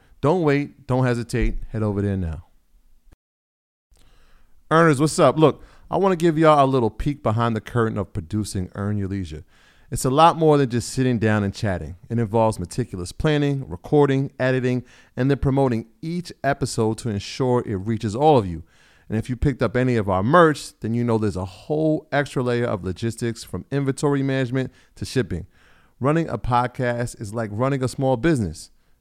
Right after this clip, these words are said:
And speaking of business, I know many of you entrepreneurs are involved in e-commerce. You understand how crucial it is to streamline operations and cut costs wherever possible.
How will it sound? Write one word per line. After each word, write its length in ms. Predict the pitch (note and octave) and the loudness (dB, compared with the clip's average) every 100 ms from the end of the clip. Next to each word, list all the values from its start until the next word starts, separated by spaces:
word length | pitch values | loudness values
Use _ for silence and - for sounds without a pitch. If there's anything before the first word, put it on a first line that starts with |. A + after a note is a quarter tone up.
| _ | _
And 80 | G#2+ | -10
speaking 320 | - G3+ E3+ | -4 -2 2
of 120 | A#2+ G2 | 0 2
business, 460 | E3+ A#2 G2 - - _ _ - | 2 2 -2 -8 -20 _ _ -10
I 140 | G2 | -4
know 200 | D3 C3 | -2 -2
many 340 | A#2+ B2 E3+ G3 | -2 -2 -2 -2
of 140 | F3 | -2
you 160 | F3+ - | -4 -2
entrepreneurs 760 | C#3+ C#3+ - D#3 C3+ A2+ A2+ G#2 | 0 0 0 -4 0 2 0 0
are 240 | A2 A2 | -2 -2
involved 480 | G#2 F#2+ G2+ G2+ G#2+ | -4 -4 -4 -4 -6
in 120 | G2+ | -8
e-commerce. 720 | B2 G#2 D3 D3+ F#2+ - - - - _ - | -10 -2 2 2 0 -6 -14 -20 -20 _ -8
You 160 | G3 | -2
understand 400 | A3 C#3+ C#3 A#2 | -2 -2 -2 0
how 100 | A2+ | 0
crucial 460 | G#2 - B2 - A2+ | -2 -2 -4 -2 -6
it 100 | - | -4
is 180 | A2 A2 | -4 -4
to 100 | G2+ | -6
streamline 480 | - A#2 A2 G#2+ A2 | -8 -4 -2 -2 -4
operations 640 | A2 G#2+ G#2 G#2 G#2 A#2 G#2+ | -4 -4 -2 -4 -4 -6 -8
and 120 | F2+ | -6
cut 240 | B2 A#2 | -4 -6
costs 340 | - A2 A2 - | -4 -4 -4 -6
wherever 380 | - A#2 A2+ | -8 -6 -4
possible. 580 | A#2 - A2 A2 E2 C#2 | -4 0 0 -2 -10 -14